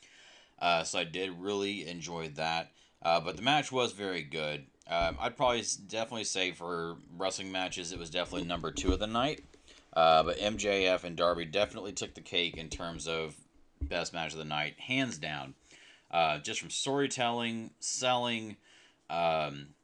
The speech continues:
the ring psychology of it all, uh, even down to that finish. That finish was fucking fantastic, and there's my one F one,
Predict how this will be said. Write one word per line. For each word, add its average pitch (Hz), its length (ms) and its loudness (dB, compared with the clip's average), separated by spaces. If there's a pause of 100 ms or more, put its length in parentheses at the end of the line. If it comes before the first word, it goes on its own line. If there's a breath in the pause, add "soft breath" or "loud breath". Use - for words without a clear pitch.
(120)
the 87 100 -8
ring 113 260 -4
psychology 110 760 2
of 107 160 0
it 104 100 -4
all, 101 460 0 (100)
uh, 87 320 0
even 117 300 -2
down 98 200 2
to 92 60 -4
that 78 200 -4
finish. 82 280 -4
That 117 280 -2
finish 92 420 -4
was 82 440 -6 (160)
fucking 107 760 -4
fantastic, 80 840 -2
and 78 120 -6
there's 90 160 -2
my 90 160 -4
one 85 260 -4
F 78 240 -4
one, 78 280 -6